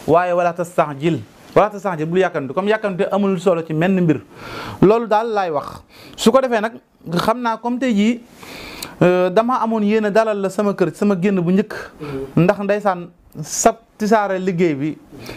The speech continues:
Speaker 1: te lépp du lu baax ndeysaan. Moo tax dama bëggoon boo ma ko mayee, ma tënk foofu. Bu ko defee beneen yoon ma gën a yaatal waxtaan wi.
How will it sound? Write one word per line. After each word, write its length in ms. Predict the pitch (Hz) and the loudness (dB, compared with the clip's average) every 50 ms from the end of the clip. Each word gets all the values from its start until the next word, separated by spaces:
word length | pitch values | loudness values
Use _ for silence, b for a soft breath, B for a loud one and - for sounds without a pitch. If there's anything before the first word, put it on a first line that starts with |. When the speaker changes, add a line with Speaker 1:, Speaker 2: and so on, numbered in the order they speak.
| B B | B B
Speaker 1:
te 80 | - 196 | 2 4
lépp 360 | 196 208 233 254 262 269 - | 4 4 2 2 0 -2 -4
du 120 | 220 190 214 | -2 0 2
lu 80 | 208 196 | 2 2
baax 220 | 175 180 175 165 | 2 2 0 0
ndeysaan. 360 | 170 190 202 196 170 139 156 175 - _ B B B B B B B B B B - | -2 -4 -2 -2 -2 -4 -4 -6 -14 _ B B B B B B B B B B 2
Moo 80 | 156 | 2
tax 160 | 160 196 196 180 | 2 2 0 -2
dama 180 | 175 196 208 226 | -4 -2 -2 -2
bëggoon 460 | 202 185 226 190 175 196 185 190 190 | 0 0 0 0 0 0 0 -2 -2
boo 140 | 170 165 196 | 0 0 0
ma 100 | 220 226 | 0 -2
ko 100 | 208 220 | -2 -2
mayee, 380 | 214 208 185 156 135 131 143 - - - - B B B B B B - | -2 -2 -2 -2 -2 -4 -4 -6 -8 -14 -20 B B B B B B 0
ma 140 | 135 143 170 | 2 2 4
tënk 280 | 170 220 214 202 180 185 | 4 2 0 0 -2 -2
foofu. 340 | 156 170 151 127 113 147 143 - _ _ _ | -2 -2 -2 -2 -4 -10 -12 -12 _ _ _
Bu 80 | - 147 | -4 0
ko 100 | 147 180 | 2 2
defee 240 | 185 208 196 196 190 | 2 2 0 -2 -2
beneen 360 | 185 175 165 190 208 220 214 | -2 0 0 0 0 0 -2
yoon 140 | 208 208 208 202 | -2 0 2 4
ma 120 | 202 196 | 4 2
gën 260 | 175 165 165 226 226 | 2 2 0 0 2
a 60 | 226 226 | 2 2
yaatal 400 | 202 180 190 202 208 - 208 190 | 2 2 2 0 -2 -2 -4 -2
waxtaan 360 | 190 190 185 - 180 160 139 | -2 -4 -2 -4 -4 -4 -4
wi. 120 | 120 107 | -8 -10